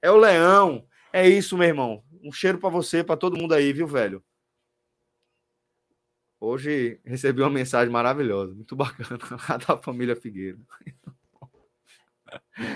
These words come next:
Vamos lá. Rodrigo Brito.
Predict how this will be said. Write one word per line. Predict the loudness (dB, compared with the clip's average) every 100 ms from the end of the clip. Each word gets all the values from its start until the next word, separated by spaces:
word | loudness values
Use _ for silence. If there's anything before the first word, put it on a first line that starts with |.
| -14 -20 -20 -20 -14
Vamos | -4 4
lá. | 6 8 6 0 _ -20 -20 -20 _
Rodrigo | 2 2 2 4 6 6
Brito. | 6 6 4 2 2 2 -2